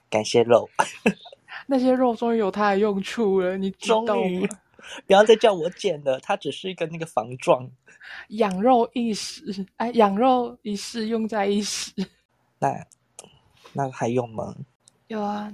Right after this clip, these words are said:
Speaker 2: 就我因为那天甩碗摔了左边，
Speaker 1: 嗯。
Speaker 2: 然后隔天再穿，就是隔天晚餐要，
Speaker 1: 嗯。
Speaker 2: 就是准备要穿着我的拖鞋，然后去，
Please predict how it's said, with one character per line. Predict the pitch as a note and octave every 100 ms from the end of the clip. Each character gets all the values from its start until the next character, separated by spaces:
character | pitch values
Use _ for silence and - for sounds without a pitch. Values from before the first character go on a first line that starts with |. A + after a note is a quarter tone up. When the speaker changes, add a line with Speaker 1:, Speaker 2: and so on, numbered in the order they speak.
| G#3
Speaker 2:
就 | C#4+ D#4
我 | A#3+
因 | A#3
为 | C4 C4
那 | B3+
天 | B3 A3 A3
甩 | - G3 F3+
碗 | F#3 G3 - - G#3
摔 | - G3+ G#3
了 | F#3+
左 | F3+ - - -
边， | - -
Speaker 1:
嗯。 | A#3 - _ - - - -
Speaker 2:
然 | -
后 | A3+ B3
隔 | - G3 G#3
天 | A3 G#3+ G#3 G#3
再 | G#3+
穿， | G3+ - G3 F#3 F#3 F#3+ - _ _ _
就 | - A#3+
是 | A#3
隔 | - F#3+ F#3+
天 | G3+ G3+ G3 G3+ -
晚 | - - -
餐 | - - - - - A3+ _ -
要， | G#3 G#3 G3 -
Speaker 1:
嗯。 | - _ _
Speaker 2:
就 | A3
是 | G#3+ A3 G#3
准 | F#3+ G3 F3
备 | G3+ G3+
要 | G3
穿 | - G3 F#3+
着 | F#3
我 | E3+
的 | E3+
拖 | - F#3 F3
鞋， | F3+ - - - - _ - - - - _
然 | F#3
后 | G3+
去， | G#3 - G#3+ G3+